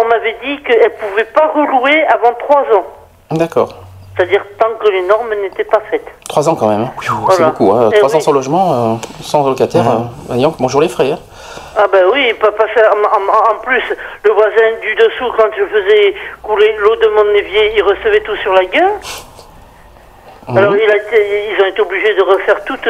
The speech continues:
Speaker 1: les tuyauteries et tout, hein. Bon, les deux appartements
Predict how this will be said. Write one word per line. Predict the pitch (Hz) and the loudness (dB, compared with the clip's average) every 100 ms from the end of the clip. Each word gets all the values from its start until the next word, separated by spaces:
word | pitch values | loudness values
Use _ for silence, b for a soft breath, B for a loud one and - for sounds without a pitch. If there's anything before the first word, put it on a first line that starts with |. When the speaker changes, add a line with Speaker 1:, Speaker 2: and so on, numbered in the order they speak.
| 214 | 0
Speaker 1:
les | 202 | 0
tuyauteries | - - 208 202 - - 302 | -4 -2 -2 0 0 0 -2
et | 294 | -2
tout, | 294 294 220 | -2 -2 -2
hein. | 262 - _ - - - 175 | -4 -10 _ -20 -20 -20 -2
Bon, | 202 214 208 320 - - | 2 2 0 -4 -12 -8
les | 202 214 254 | -2 -2 0
deux | 254 | 0
appartements | 247 247 - 240 240 | 0 0 -2 0 0